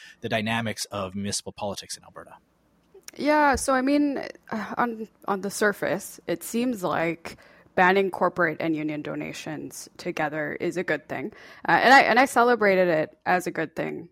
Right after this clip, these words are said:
Speaker 2: I think, when the N D P brought those changes in, in twenty eighteen. But now the U C P is changing things on the other side and allowing more flexibility with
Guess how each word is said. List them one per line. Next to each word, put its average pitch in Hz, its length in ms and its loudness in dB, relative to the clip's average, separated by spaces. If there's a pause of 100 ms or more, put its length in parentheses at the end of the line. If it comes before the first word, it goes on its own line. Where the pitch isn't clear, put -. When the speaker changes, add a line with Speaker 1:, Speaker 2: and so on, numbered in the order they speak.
(120)
Speaker 2:
I 165 40 -10
think, 170 160 -6
when 160 160 -2
the 160 100 -2
N 156 80 -6
D 156 140 -6
P 170 180 -4
brought 156 260 -4
those 143 160 -8
changes 147 380 -12
in, 139 140 -10
in 139 140 -12
twenty 156 300 -6
eighteen. - 540 -10 (640)
But 190 340 4 (340)
now 240 640 2
the 196 140 -8
U 214 120 -6
C 226 160 -8
P 214 180 -6
is 202 140 -6
changing 185 400 0
things 170 300 0
on 156 120 -4
the 170 140 -2
other 208 240 4
side 170 520 -2 (160)
and 160 440 -4 (120)
allowing 165 540 0
more 160 140 -4
flexibility 170 640 -4
with 160 260 -8